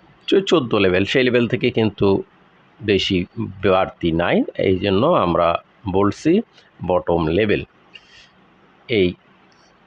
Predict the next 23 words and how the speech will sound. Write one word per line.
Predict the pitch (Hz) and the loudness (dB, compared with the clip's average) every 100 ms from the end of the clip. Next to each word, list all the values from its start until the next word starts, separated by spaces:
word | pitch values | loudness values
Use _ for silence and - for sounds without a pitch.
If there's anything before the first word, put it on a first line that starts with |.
| _ _ _ - | _ _ _ 0
এর | 165 | 2
উপরে | 180 - 170 190 | 2 2 2 4
আর | 233 123 | 2 0
একটা | - 147 | -2 0
বিষয়, | 120 120 185 233 | 0 0 2 2
আঠারো | - 147 143 160 | 2 0 2 2
টাকা | 165 233 | 0 -2
বিশ | 185 127 - | -2 -2 -2
পয়সা | 107 - 190 | -2 0 -2
তার | - 92 95 - | 0 0 -2 -2
এভারেজ | 139 131 120 107 - | -2 0 0 -2 -2
প্রাইস | 90 120 - | -2 -2 -2
তিনশো | 127 117 95 | -2 0 -2
দিনের | 76 71 76 | -2 -2 -4
মধ্যে। | 73 92 - _ _ - _ _ | -6 -10 -20 _ _ -20 _ _
তো | 151 147 143 - _ _ | 2 2 2 -6 _ _
সেই | - 120 | -4 0
লেভেল | 113 110 117 | 2 2 2
থেকে | 127 120 | 0 0
অনেক | 107 120 - | 2 0 0
কম | 147 147 | 0 2
আছে। | 139 135 165 185 - _ _ _ - | 2 0 0 0 -2 _ _ _ -10
সুতরাং | - 127 127 123 127 | -4 0 2 2 0